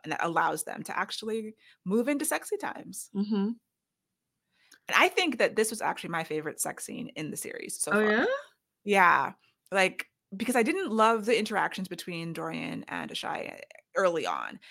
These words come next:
Speaker 1: but then once that midpoint hits, once he stops being a jerk, stops being an alpha hole, and realizes that he, you know, she is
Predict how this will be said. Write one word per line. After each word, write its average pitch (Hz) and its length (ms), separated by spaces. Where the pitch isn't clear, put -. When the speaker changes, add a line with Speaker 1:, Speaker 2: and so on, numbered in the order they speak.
Speaker 1:
but 185 100
then 185 200
once 254 220
that 247 160
midpoint 190 380
hits, 170 240
once 175 180
he 175 420
stops 170 320
being 262 240
a - 20
jerk, 233 300
stops 202 280
being 247 200
an 262 40
alpha 226 300
hole, 180 380
and 180 120
realizes 185 760
that - 220
he, 156 360
you - 140
know, - 80
she - 220
is 175 520